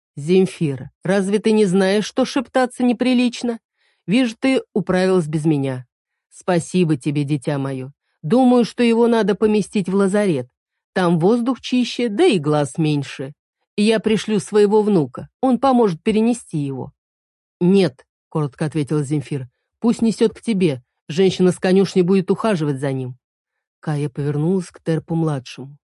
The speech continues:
«Я тебе что сказала в прошлый раз? Чтобы ты эту сбрую не надевал. Чего ты прячешь свой недуг?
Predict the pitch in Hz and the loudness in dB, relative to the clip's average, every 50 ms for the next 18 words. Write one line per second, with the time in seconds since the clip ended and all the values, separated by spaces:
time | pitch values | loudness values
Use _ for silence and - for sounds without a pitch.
0 | _ _ _ _ _ _ _ _ _ _ - 190 190 196 185 180 - 208 185 175 | _ _ _ _ _ _ _ _ _ _ -16 -10 -8 -6 -6 -6 -4 -4 0 0
1 | 202 190 - - - - - 240 185 - - - 170 160 147 143 156 147 143 139 | 0 0 0 -4 -10 -4 -2 -2 -2 -2 -4 -4 -4 -2 0 0 0 0 -2 -4
2 | - _ - 180 170 139 - - 170 170 165 160 147 127 - - _ _ _ _ | -6 _ -2 -2 -2 -2 -2 -4 -2 -2 -2 -2 -4 -6 -10 -16 _ _ _ _
3 | _ _ _ _ - - - - 214 190 196 202 196 - - 220 226 240 240 220 | _ _ _ _ -18 -6 0 2 4 4 4 2 2 2 0 2 4 4 4 4
4 | - 240 220 160 151 165 175 208 208 208 220 220 226 220 220 226 220 220 214 196 | 4 2 2 2 2 2 2 4 4 6 6 4 4 4 6 4 6 4 4 4
5 | 180 220 233 185 180 170 165 156 151 - _ _ _ _ _ _ _ _ _ _ | 4 2 2 2 2 2 2 0 -2 -4 _ _ _ _ _ _ _ _ _ _
6 | - - - 359 330 320 240 170 - 196 - 220 208 185 160 - 175 - - - | -8 2 4 6 6 6 4 4 2 2 2 4 2 2 2 0 -2 -4 -2 2
7 | 180 175 180 196 226 196 175 160 131 - _ | 4 4 6 6 4 4 2 0 0 -2 _